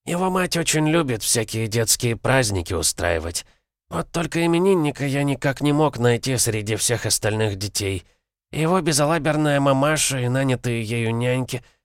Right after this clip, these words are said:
так и не могли сказать мне, где мой правнук. Я нашёл его на берегу пруда посреди парка. Трёхлетний ребёнок, один на берегу пруда. Он запихал в нос какую-то конфету и ушёл, чтобы никому не рассказывать,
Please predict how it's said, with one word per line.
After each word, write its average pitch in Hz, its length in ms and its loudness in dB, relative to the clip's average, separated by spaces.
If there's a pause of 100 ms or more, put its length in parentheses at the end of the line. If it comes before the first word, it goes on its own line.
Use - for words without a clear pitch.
(160)
так 185 220 -2
и 190 40 2
не 185 100 2
могли 147 360 0
сказать 131 460 0
мне, 160 260 0
где 120 220 -2
мой 123 160 0
правнук. 113 600 -2 (680)
Я 190 140 0
нашёл 185 360 2
его 160 280 2
на 151 120 2
берегу 139 380 0
пруда 135 440 2
посреди 104 500 -2
парка. 123 540 0 (460)
Трёхлетний 147 640 0
ребёнок, 143 800 0
один 131 600 0
на 127 100 2
берегу 107 400 0
пруда. 127 480 0 (500)
Он 165 160 0
запихал 147 480 2
в 135 100 2
нос 147 280 2
какую-то 127 460 -4
конфету 127 680 0
и 120 60 0
ушёл, 127 420 2
чтобы 110 300 -2
никому 113 320 -2
не 120 100 2
рассказывать, 117 720 0